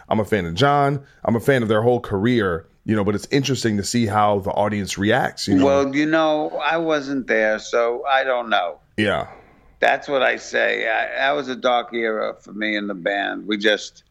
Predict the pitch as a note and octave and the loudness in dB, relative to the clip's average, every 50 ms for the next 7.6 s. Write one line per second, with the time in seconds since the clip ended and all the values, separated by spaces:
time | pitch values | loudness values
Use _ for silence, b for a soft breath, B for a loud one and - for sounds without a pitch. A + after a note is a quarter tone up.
0 | _ _ _ _ _ _ _ _ _ _ _ _ _ _ _ _ _ _ - - | _ _ _ _ _ _ _ _ _ _ _ _ _ _ _ _ _ _ -2 0
1 | G#2+ A2 A2+ A2+ A2+ A2 G#2+ G#2+ G#2+ G#2 G2+ G#2 G#2+ G#2+ G#2 G#2+ G#2+ G#2 F#2 E2 | 2 4 4 4 4 4 4 2 2 2 2 2 2 2 2 0 0 -2 -4 -6
2 | F2 A2 A2+ A#2 - - F#2+ - - A#2 B2+ D#3 - - F3+ C#3+ - G#2+ G#2 F#2 | -4 -2 -2 -2 -4 -10 -16 -4 -2 0 0 0 -2 -4 -6 -2 0 0 0 0
3 | G2 F2 - - G2 F#2 E2+ G2 A2 A2+ A2 - - G#2+ A2 A#2+ C#3 D#3 D#3+ D3 | -2 -6 -6 -6 -6 -6 0 2 0 0 0 -4 -4 -2 0 0 0 0 -2 -4
4 | - - - - _ _ _ _ _ _ _ - C#2 A1 G1+ - F#2+ A2+ C3+ E3 | -8 -14 -18 -20 _ _ _ _ _ _ _ -6 -6 -6 -8 -10 -6 -4 -4 -2
5 | F#3+ F#3+ F3 D3+ - _ - - - - C3 C#3 C#3 - - F2 F2 F2+ F2+ F2+ | -2 -4 -6 -10 -14 _ -18 -14 -4 -2 -2 -2 -2 -6 -6 -4 -4 -4 -4 -6
6 | F#2+ A2+ - - - - D3 D3+ D3+ D3+ C#3+ C#3 C3 B2+ B2 A#2+ - - G#2+ A2 | -8 -12 -14 -6 0 0 0 2 2 0 2 4 4 4 2 2 0 0 0 0
7 | - - G#2 A2 A2 A2 A2 G#2+ G#2 G#2 G2+ G2+ | 0 0 0 2 2 4 4 2 2 0 0 -4